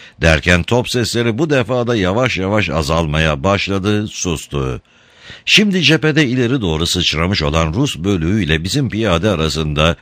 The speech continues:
uzakça mesafeden piyade ve makineli tüfek ateşleri görünüyor. Cif, rak rak rak, cif,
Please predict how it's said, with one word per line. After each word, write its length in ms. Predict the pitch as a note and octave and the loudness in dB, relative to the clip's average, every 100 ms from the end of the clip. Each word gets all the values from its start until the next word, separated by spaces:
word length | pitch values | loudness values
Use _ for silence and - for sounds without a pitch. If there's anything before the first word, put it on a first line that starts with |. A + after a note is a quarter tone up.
| - | -2
uzakça 520 | B2 D#3 E3+ - D3+ | 2 4 2 0 0
mesafeden 760 | C#3+ C3+ C#3+ B2+ B2 B2 B2 G2+ | 0 0 0 -2 -2 0 0 0
piyade 540 | G#2 A#2 G#2+ F2+ F2+ | 0 0 2 2 0
ve 100 | F#2 | 2
makineli 500 | F2+ F2+ A#2+ F#2+ F#2 | 0 0 0 0 0
tüfek 340 | - D2 F#2+ | -4 -2 0
ateşleri 560 | E2 D#2+ E2 - D#2+ E2+ | 0 0 0 0 0 0
görünüyor. 760 | D2 C#2+ C#2+ D2 C2 B1+ G#1 _ _ _ _ _ _ _ _ _ _ - | -2 -2 -2 -2 -2 -4 -8 _ _ _ _ _ _ _ _ _ _ 0
Cif, 380 | - C#3 G3+ - - _ - | 4 6 4 -2 -16 _ 2
rak 220 | G#2+ - | 2 4
rak 240 | G#2 F#2+ G#2 | 2 2 2
rak, 320 | F#2+ - - _ _ - | 2 0 -14 _ _ -2
cif, 340 | C3 F#3+ G3+ | 2 2 0